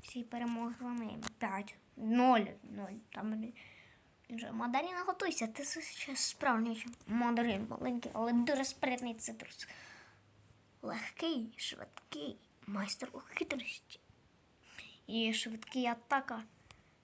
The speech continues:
І швидких атаках суперсила, шкіра, блискавка і солодкий штурм. Легенда, що з-, завжди дає бій старшому брату. Це я з братом старшим.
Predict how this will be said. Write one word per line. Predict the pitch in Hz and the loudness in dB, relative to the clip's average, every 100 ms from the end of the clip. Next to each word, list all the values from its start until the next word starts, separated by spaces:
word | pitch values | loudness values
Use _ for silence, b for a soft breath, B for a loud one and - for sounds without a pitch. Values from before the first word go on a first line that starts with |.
| _ - _ 226 | _ -20 _ -4
І | 226 | -2
швидких | 226 226 220 254 240 240 | -2 -6 -6 -4 -4 -4
атаках | 226 285 285 247 - | -2 0 0 -4 -4
суперсила, | - 254 - - 294 277 | -4 -4 -6 -4 -2 -2
шкіра, | 254 - - - 302 294 | -4 -8 -12 -2 0 2
блискавка | 262 311 294 - 233 226 | 2 2 2 0 -6 -8
і | - | -8
солодкий | 220 262 269 277 277 262 | -6 -4 -2 -2 -2 -4
штурм. | - - 254 214 B B B B B B B B B B B B B - | -4 -8 -10 -10 B B B B B B B B B B B B B -4
Легенда, | 254 294 269 226 | 2 4 4 2
що | - - 233 226 | 0 0 -2 -4
з-, | - - _ _ _ _ _ - | -8 -16 _ _ _ _ _ -8
завжди | 233 233 226 226 240 233 - - _ _ _ _ | -4 -2 -2 -4 -6 -8 -12 -16 _ _ _ _
дає | 220 226 214 | -8 -4 -4
бій | 220 247 226 | -2 0 2
старшому | - - 220 220 226 214 | 0 0 -2 -2 -4 -4
брату. | 214 220 214 214 202 208 - - | -4 -2 -2 -4 -6 -10 -10 2
Це | - 269 233 | 6 8 6
я | 214 208 180 | 4 2 2
з | - - - _ _ _ _ - - | -2 -14 -20 _ _ _ _ -20 -10
братом | 208 202 190 196 | -6 -4 -6 -10
старшим. | 202 208 202 | -10 -10 -12